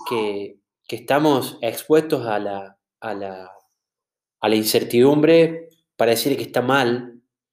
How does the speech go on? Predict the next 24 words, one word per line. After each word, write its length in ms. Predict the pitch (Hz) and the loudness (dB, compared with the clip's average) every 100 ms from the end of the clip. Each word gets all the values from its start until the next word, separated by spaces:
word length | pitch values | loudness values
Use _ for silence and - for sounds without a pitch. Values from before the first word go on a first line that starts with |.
| - - _ _ - | -18 -18 _ _ -4
pareciera 520 | 107 110 110 139 135 | 0 2 2 2 2
que, 340 | 135 120 110 104 104 - _ _ _ _ | 2 2 2 -2 -8 -16 _ _ _ _
que 100 | - | -6
siempre 340 | 127 151 151 156 | 2 2 4 4
hay 120 | 151 | 4
que 80 | 151 | 2
ir 160 | 151 | 2
por 160 | 147 131 | 2 2
el 140 | 113 | 2
camino 320 | 117 117 131 131 | 0 -2 -2 -4
seguro, 640 | 120 110 139 175 170 131 | 0 2 4 6 6 4
por 180 | 120 113 | -2 -8
los 140 | 107 | -6
atajos, 800 | 107 - 139 143 135 135 135 _ _ _ _ _ _ _ _ _ _ | -6 0 0 0 -4 -6 -8 _ _ _ _ _ _ _ _ _ _
que, 460 | - 113 104 101 101 - | -8 -6 -4 -6 -12 -12
que 100 | 123 | -6
si 140 | - | -2
aparecen 540 | 120 120 131 165 139 127 | 0 2 4 2 2 -4
esos 240 | 123 113 | -4 -4
atajos 500 | 110 - 131 131 117 | -4 -4 -4 -4 -4
es 100 | 110 | -6
mejor. 640 | 110 104 139 135 135 - _ _ _ _ _ _ _ _ _ | -10 -6 2 2 2 -12 _ _ _ _ _ _ _ _ _
Y 120 | 123 | -2
la 80 | 120 | 2